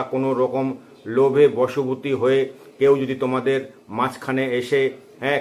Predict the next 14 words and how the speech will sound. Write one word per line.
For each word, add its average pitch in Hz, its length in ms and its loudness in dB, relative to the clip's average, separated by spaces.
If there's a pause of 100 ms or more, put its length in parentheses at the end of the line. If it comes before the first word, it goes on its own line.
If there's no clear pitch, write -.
কানে 131 280 0
কানে 131 260 -4 (340)
বা 117 80 -2 (380)
পিছুতে, 131 360 0 (280)
পিছনে 139 280 -4 (100)
ডে-, 127 240 2
ডেকে, 131 280 2 (420)
হ্যাঁ, 139 240 0 (380)
বেশি, 139 380 2
আহ, - 420 -12
আহ, 120 1120 0
মানে 120 160 -2 (260)
ইন্ডিগোতে 139 500 -2
কাজ 127 240 -2